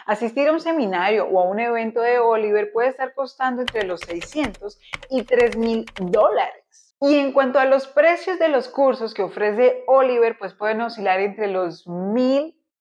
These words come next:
mil quinientos o diez mil dólares. ¡Wow! No, es que mil dólares, pues ya es plata. Diez mil, ni se diga. Y después de pagar eso, pagar trescientos dólares todos los meses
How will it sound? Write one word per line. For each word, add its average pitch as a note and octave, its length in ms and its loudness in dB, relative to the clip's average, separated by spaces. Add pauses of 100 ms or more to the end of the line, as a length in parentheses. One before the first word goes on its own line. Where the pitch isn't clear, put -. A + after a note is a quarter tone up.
(240)
mil G#3 540 -6
quinientos B3 920 -4 (420)
o C4 340 4
diez B3+ 440 2
mil A#3+ 640 0 (220)
dólares. G#3 800 -4 (400)
¡Wow! F#3+ 640 -2
No, F#3+ 160 -4
es E3+ 100 -10
que F#3+ 300 -6
mil A#3+ 340 2
dólares, E4+ 460 2
pues A3 140 2
ya G3+ 100 0
es F#3+ 120 -2
plata. A3 380 -4 (220)
Diez B3 340 4
mil, F4 360 -2
ni B3+ 240 0
se G3+ 160 -4
diga. F#3 340 -6 (240)
Y C4 160 0
después B3+ 280 4
de F4+ 100 2
pagar A3 360 2
eso, A#3+ 460 0
pagar G3 360 -2
trescientos C4 600 -2
dólares C4 420 2
todos B3+ 200 2
los A#3 140 2
meses C4+ 280 -6